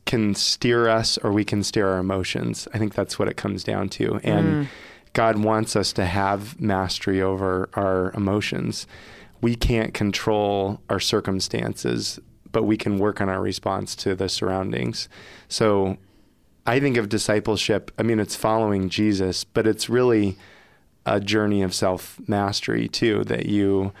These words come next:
Speaker 1: have these practices in your life, that you have moments of silence and stillness, like Kelly was talking about, that you're growing closer to the person of Jesus and in your personal faith walk. Um,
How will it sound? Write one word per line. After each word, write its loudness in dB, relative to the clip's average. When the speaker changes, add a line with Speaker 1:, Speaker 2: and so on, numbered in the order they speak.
Speaker 1:
have -2
these -2
practices 0
in 0
your 2
life, 2
that -6
you 0
have 0
moments -2
of -6
silence -2
and -4
stillness, -2
like -2
Kelly 2
was 0
talking -2
about, 0
that -2
you're 0
growing 0
closer 0
to 2
the 0
person 0
of 0
Jesus 0
and -2
in 0
your 0
personal -2
faith 0
walk. 0
Um, 2